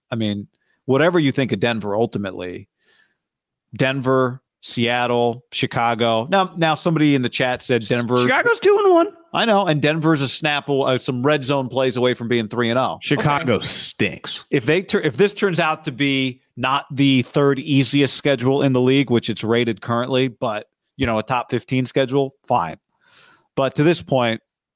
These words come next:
Speaker 1: you know,
Speaker 2: You know the,
Speaker 1: you
Speaker 2: how
Speaker 1: are
Speaker 2: many com-,
Speaker 1: playing
Speaker 2: you know how many
Speaker 1: incom-
Speaker 2: completions the Bears have this season?
Speaker 1: Well, they had what, like, thirteen this weekend?
Speaker 2: I,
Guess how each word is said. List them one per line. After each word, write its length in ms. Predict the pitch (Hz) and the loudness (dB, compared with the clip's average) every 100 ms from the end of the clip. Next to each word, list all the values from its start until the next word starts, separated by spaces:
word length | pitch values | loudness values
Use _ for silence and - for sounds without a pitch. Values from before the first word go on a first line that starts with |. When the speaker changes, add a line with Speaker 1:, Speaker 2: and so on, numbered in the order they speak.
| _ - | _ -2
Speaker 1:
you 120 | 113 | 0
know, 60 | |
Speaker 2:
You 40 | 220 | 2
know 60 | |
the, 80 | 247 | 2
Speaker 1:
you 60 | 170 | 2
Speaker 2:
how 100 | 156 | 2
Speaker 1:
are 40 | |
Speaker 2:
many 120 | 147 | 2
com-, 60 | - | 0
Speaker 1:
playing 240 | 170 160 143 | 0 0 0
Speaker 2:
you 120 | 180 | 0
know 60 | 247 | 2
how 60 | |
many 140 | 254 185 | 2 2
Speaker 1:
incom- 40 | |
Speaker 2:
completions 540 | 156 123 151 151 170 | 0 2 0 2 2
the 80 | 127 | 2
Bears 300 | 120 123 131 | 0 0 0
have 260 | 139 131 117 | 0 -2 -2
this 140 | 107 | -4
season? 560 | - - 131 135 175 - _ _ _ _ _ _ | -4 -2 0 2 2 0 _ _ _ _ _ _
Speaker 1:
Well, 320 | 123 123 120 | 0 2 2
they 140 | 117 113 | 2 0
had 200 | 120 110 | 0 0
what, 240 | 107 101 | -2 -2
like, 220 | 90 95 | -6 -12
thirteen 800 | - - 127 - 127 135 135 170 - | -8 -4 -4 -2 0 0 -2 -10 -16
this 260 | 123 131 - | -6 -4 -2
weekend? 400 | 143 156 156 165 _ _ _ _ _ _ | -2 0 -2 -2 _ _ _ _ _ _
Speaker 2:
I, 140 | 113 | -4